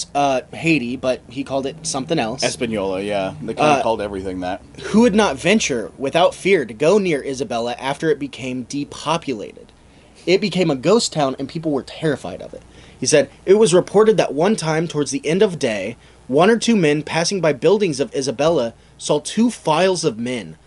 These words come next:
Speaker 1: like two choirs, in one of the streets. They appeared to be nobles and of the court, well dressed, girded with swords and muffled in hooded cloaks such as those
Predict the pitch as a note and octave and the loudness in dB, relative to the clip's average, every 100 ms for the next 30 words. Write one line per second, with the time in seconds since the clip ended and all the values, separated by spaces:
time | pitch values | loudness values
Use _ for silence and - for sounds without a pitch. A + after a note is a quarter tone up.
0 | _ B2 B2 - G3 F3 F3+ F3 A#2+ C#2 | _ -8 -8 -4 -2 0 2 2 2 -4
1 | - - _ - C3+ C3 F3 F3+ B2+ A#2 | -16 -20 _ -10 -6 -2 0 0 -4 -6
2 | - F#3 - - - _ _ _ _ C#3 | -2 -2 -2 -8 -16 _ _ _ _ -2
3 | C3+ G#3+ A#3 G3+ F#3 C#3+ F3 D#3 B2 G#2 | 0 0 0 0 0 4 4 2 -2 -8
4 | B2+ D#3+ E3 D#3+ C#3+ A#2+ - _ C#3 F3 | -6 -4 -4 -4 -4 -4 -6 _ 2 4
5 | G3 D3 C#3 D#3+ - - _ C3 D3+ G#3 | 4 2 2 0 -8 -16 _ -2 2 2
6 | G#3 G3+ - D3+ E3 F3+ C#3+ B2 D3 D#3+ | 2 0 2 2 2 2 -2 0 0 0
7 | F3+ B2 G#2+ E3 F#3 - C#3 C#3 - - | -2 -2 -2 -2 -2 -2 -2 -2 -2 0
8 | F3+ F3 C3+ B2+ C3 | 0 -2 0 2 0